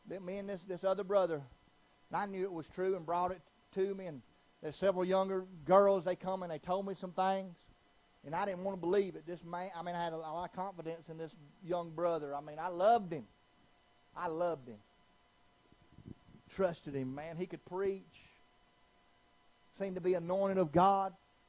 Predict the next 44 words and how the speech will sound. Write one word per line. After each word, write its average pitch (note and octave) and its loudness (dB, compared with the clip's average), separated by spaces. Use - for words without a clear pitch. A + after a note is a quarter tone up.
And C#3 -12
I, F3 -4
I D#3 -6
mean, D#3+ -6
you F#3 -8
know, E3 -2
I F3 0
loved E3 2
him. A2 -12
I B2+ -10
really F3 0
loved C3 -4
him. G#2+ -20
But C#3 -8
couldn't G3+ -2
let F#3 0
that F#3 -4
go E3+ 2
on. F3+ 0
I E3 -6
stood A3 2
for F3 -12
more D3 -2
than C3 -4
that. A2+ -14
You D#3+ -8
know, F3+ 0
and F3+ 0
there F3 0
were D#3 -2
some A3 6
people, G#3 4
they F#3+ 6
even F#3+ 0
knew A3 0
it, A#3 4
and F#3 -6
they F3+ -2
refused G3 -6
to G#3+ -10
say G3+ 2
anything G#3+ -2
about E3 0
it. C#3+ -16